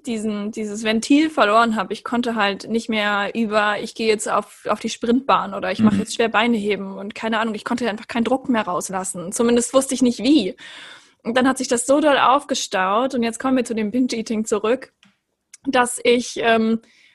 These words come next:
Speaker 1: dadurch, dass ich ja immer noch versucht hab, mich an meine Regularien zu halten und immer schön clean in Anführungszeichen zu essen, schön brav zu sein, ne, damit auch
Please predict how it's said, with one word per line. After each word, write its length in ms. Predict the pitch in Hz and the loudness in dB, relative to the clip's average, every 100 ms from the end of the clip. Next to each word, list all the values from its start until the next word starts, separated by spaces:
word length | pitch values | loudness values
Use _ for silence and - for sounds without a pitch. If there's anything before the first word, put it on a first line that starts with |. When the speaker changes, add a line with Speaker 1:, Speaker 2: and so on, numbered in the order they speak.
| _ _ - | _ _ 2
Speaker 1:
dadurch, 320 | 240 269 277 | 4 4 4
dass 180 | 247 233 | 0 0
ich 100 | 233 | 0
ja 100 | 214 | 2
immer 300 | 302 392 285 | 4 6 6
noch 220 | 208 - | 4 0
versucht 360 | 226 233 220 | -2 -2 -4
hab, 80 | 247 | -4
mich 140 | 254 247 | -4 -2
an 80 | 214 | -4
meine 240 | 190 214 | -4 -4
Regularien 640 | 214 208 226 320 233 208 | -4 2 4 6 4 2
zu 160 | 220 226 | 0 -2
halten 460 | 226 202 196 240 240 | 0 0 0 -2 -2
und 160 | 214 | -4
immer 180 | 220 220 | -2 -2
schön 360 | - 214 208 220 | 0 0 0 -4
clean 340 | - 285 285 | 6 8 8
in 100 | 254 | 4
Anführungszeichen 800 | 220 240 233 226 - 220 220 226 | 0 0 0 0 0 -2 -2 -4
zu 100 | 233 | -2
essen, 480 | 196 208 220 208 214 | -4 -4 -4 -4 -4
schön 240 | 226 233 233 | -2 0 0
brav 340 | 202 208 220 | 2 0 0
zu 140 | - 226 | -2 0
sein, 560 | 214 196 196 202 208 | 0 0 -2 -4 -4
ne, 140 | 220 240 | -2 2
damit 300 | 226 226 240 | 2 2 0
auch 180 | 247 | -4